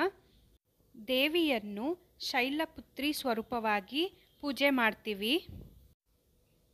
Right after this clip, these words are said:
ಪರ್ವತರಾಜ ಹಿಮವಂತ ರಾಜನ ಮಗಳಾದ ಕಾರಣ ಈಕೆಗೆ ಶೈಲಪುತ್ರಿ ಎಂದು ಹೆಸರು ಬಂದಿದೆ. ನವರಾತ್ರಿ ಮೊದಲನೇ ದಿನ ಶೈಲಪುತ್ರಿ ದೇವಿಯನ್ನು ಪೂಜೆ ಮಾಡುವವರು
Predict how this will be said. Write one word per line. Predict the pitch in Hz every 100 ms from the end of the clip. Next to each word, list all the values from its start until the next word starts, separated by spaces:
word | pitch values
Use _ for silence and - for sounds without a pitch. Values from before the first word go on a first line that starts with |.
| _
ಪರ್ವತರಾಜ | 277 240 269 302 339 320 240 190 202 196 330 - _ _ -
ಹಿಮವಂತ | 269 294 302 269 302
ರಾಜನ | 269 220 240 233
ಮಗಳಾದ | 233 208 214 247 254 262
ಕಾರಣ | - 208 196 190 254 330 -
ಈಕೆಗೆ | 254 - 233 208 302
ಶೈಲಪುತ್ರಿ | - 226 240 277 - 262 - 262
ಎಂದು | 233 202 - 254 392 - _ _
ಹೆಸರು | 226 226 262 247
ಬಂದಿದೆ. | 233 220 202 202 196 269 - - - _ _ _ _ _ _ _ _ _ _ _ _ _
ನವರಾತ್ರಿ | 262 247 302 330 302 214 226 302 _
ಮೊದಲನೇ | 247 233 294 320
ದಿನ | 294 240 214 214 320
ಶೈಲಪುತ್ರಿ | - 254 247 285 - 277 - - - 269 294
ದೇವಿಯನ್ನು | 226 220 220 226 208 214
ಪೂಜೆ | 269 254 240 277
ಮಾಡುವವರು | 262 214 202 196 190 190 196